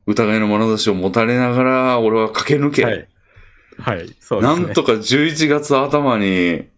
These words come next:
Speaker 1: ゴールってなって。
Speaker 2: <laughs> 一日十何時間も配信しながら、
Speaker 1: そう。
Speaker 2: 調整したのにもかかわらず。
Speaker 1: そう。それで、でも、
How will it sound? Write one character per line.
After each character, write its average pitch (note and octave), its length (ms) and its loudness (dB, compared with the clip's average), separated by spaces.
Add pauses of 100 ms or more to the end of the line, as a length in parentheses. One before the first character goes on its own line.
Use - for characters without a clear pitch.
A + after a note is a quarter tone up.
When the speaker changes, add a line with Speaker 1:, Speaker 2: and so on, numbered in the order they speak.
(140)
Speaker 1:
ゴ G3 260 0
ー A#3 260 0
ル - 40 -2
っ - 20 -6
て - 280 -4
な F2+ 120 -2
っ - 120 -20
て。 E2+ 340 -2 (280)
Speaker 2:
<laughs> C#3+ 920 -2
一 B2 200 -6
日 C3 220 -2
十 C#3+ 220 4
何 D3 220 4
時 D3 120 0
間 B2+ 180 2
も G#2 80 2
配 A#2 160 2
信 B2+ 200 -4
し A#2 100 -8
な B2 100 0
が A#2 100 0
ら、 F#2+ 100 -4 (240)
Speaker 1:
そ - 200 0
う。 - 800 0
Speaker 2:
調 C#3 120 0
整 C#3 200 0
し - 80 -4
た D3+ 120 4
の C3 80 6
に A#2 80 0
も A2 120 -2
か A#2 100 -4
か B2+ 80 0
わ C3+ 60 4
ら C3+ 120 4
ず。 F2+ 400 -10
Speaker 1:
そ D#2 400 -2
う。 D2 40 -6
そ C3 180 0
れ D3 180 0
で、 C3+ 540 0
で D#2 260 -4
も、 F2+ 560 0